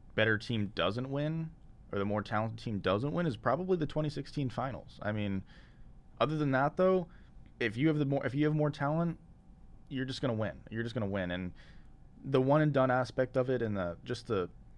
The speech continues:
especially close, close games, the end of games, like, just the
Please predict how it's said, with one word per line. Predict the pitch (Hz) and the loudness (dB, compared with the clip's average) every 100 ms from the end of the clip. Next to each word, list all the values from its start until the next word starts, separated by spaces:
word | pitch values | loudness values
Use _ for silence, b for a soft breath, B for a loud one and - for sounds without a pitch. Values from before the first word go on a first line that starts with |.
| - - - - - - | -20 -20 -20 -20 -20 -10
especially | 120 - 165 180 | -4 0 2 2
close, | 156 - 135 135 - | 0 2 2 2 -6
close | - 135 127 | 0 0 0
games, | 120 123 127 | -2 0 2
the | 117 | 0
end | 120 | 0
of | 117 | 0
games, | 107 104 110 | -2 0 0
like, | 101 87 | -2 -2
just | 123 - | -6 -4
the | 131 107 | 0 0